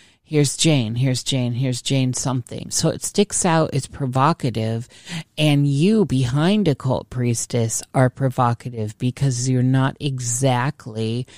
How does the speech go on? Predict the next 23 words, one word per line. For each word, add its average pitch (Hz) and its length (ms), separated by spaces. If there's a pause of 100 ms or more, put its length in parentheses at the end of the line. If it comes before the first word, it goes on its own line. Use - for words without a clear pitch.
(340)
what 123 460
the 139 100
mind 127 580
brings 110 800
to 117 640 (480)
an 143 160
image 190 540
of 117 180
it 120 220
because 131 480
of 135 120
your 131 160
stance 123 560 (140)
on 139 420 (140)
actually 110 600
the 113 180
occult. - 560
So 131 180
let's 147 300
talk 180 260
about 131 460 (180)
occult - 500
priestess. - 920